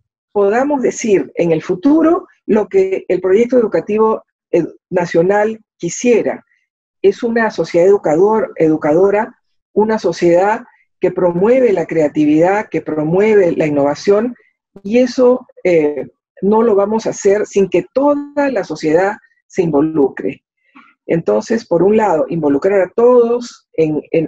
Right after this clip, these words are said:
este aspecto que les ha interesado tanto a los amigos y amigas, que es la ciencia y tecnología. Y también, y por último, no dejar de mirar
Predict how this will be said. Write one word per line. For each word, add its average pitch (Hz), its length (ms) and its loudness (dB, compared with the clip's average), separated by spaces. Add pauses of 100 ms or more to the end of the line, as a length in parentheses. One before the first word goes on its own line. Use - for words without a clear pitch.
este 196 440 0
aspecto 185 500 -6
que 165 80 -6
les 156 180 -4
ha 202 40 2
interesado 202 720 -2
tanto 285 360 -4
a 143 60 -2
los 139 200 -2
amigos 190 420 0
y - 20 2
amigas, 190 480 2 (320)
que 180 100 -2
es 185 60 -2
la 175 120 0
ciencia 190 340 -2
y 196 40 -6
tecnología. 156 720 -2 (500)
Y 214 160 -4
también, 247 640 0 (540)
y 175 120 -14
por 175 160 0
último, 233 440 -2
no 185 120 0
dejar 196 360 0
de 202 100 2
mirar 180 420 0